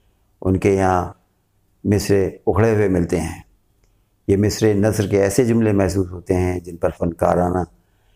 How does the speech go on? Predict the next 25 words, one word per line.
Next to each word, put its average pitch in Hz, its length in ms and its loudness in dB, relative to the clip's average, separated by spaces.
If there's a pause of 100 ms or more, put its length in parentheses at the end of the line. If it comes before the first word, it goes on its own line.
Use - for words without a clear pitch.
(140)
شاعری 95 500 0 (500)
اور 101 200 0
ندا 90 380 0
نے 82 140 -6
پھیرا - 300 -6
ہے۔ - 180 -16 (760)
جیسے 90 280 2
زبان 87 400 2
پر 87 280 0
آ 87 100 2
گئے 90 240 2
ویسے 87 320 0
ہی 90 140 2
رکھ 80 200 -6
دیے۔ 78 200 -10 (580)
انہوں 92 220 2
نے 90 200 0
نظمیں 87 380 0
لکھیں، 98 560 -2
گیت 95 220 -10
لکھے، 101 320 0 (420)
مگر 123 220 2
غزلیں 120 360 2
بہت 120 300 0
کم 117 260 2